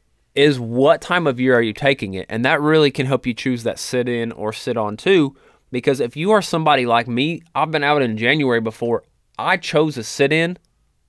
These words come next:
really for that reason. I gave up, sacrificed some other things that I would have gotten and liked more from a sit on top for a sit in, because I knew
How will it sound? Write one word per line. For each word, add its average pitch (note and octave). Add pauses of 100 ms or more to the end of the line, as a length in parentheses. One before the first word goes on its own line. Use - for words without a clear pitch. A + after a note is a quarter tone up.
(180)
really D#3
for C#3
that B2
reason. A2
I B2+
gave C#3
up, C3+
sacrificed C#3
some A#2
other C3
things C#3
that A#2+
I -
would B2
have A2
gotten B2+
and G#2+
liked A2+
more B2
from A#2
a A2
sit D3+
on F3
top G3 (880)
for E3
a C#3
sit E3
in, D#3+
because C3
I B2
knew C#3